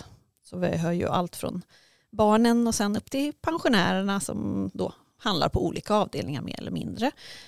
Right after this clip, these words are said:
Eh, så det är en bred målgrupp idag. Men jag skulle säga att den typiska busfrökunden, oavsett ålder, är ju någon som tycker att det här är ett viktigt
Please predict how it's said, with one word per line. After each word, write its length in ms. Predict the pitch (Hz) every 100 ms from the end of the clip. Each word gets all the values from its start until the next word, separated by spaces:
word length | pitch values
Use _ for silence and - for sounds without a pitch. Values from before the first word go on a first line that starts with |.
| - _ 202
Eh, 320 | 196 196 185
så 180 | - 226
det 60 |
är 40 | 240
en 80 |
bred 360 | 214 277 302 277
målgrupp 520 | 254 220 208 269 -
idag. 220 | 185 - -
Men 220 | 220 220
jag 80 | 220
skulle 200 | - 226
säga 220 | 220 214
att 80 | 202
den 120 | 220
typiska 400 | - 220 208 214
busfrökunden, 1040 | 196 254 214 - 185 - - 302 285 165
oavsett 500 | 202 220 269 320 -
ålder, 420 | - - - - 185 - - - _
är 300 | 220 226 240
ju 160 | 247 233
någon 280 | 175 147 156
som 300 | 175 156 175 - _ _ -
tycker 280 | 208 - 185
att 120 | 165
det 60 | 170
här 140 | 131
är 40 | -
ett 220 | - -
viktigt 800 | 185 196 - - 285 - -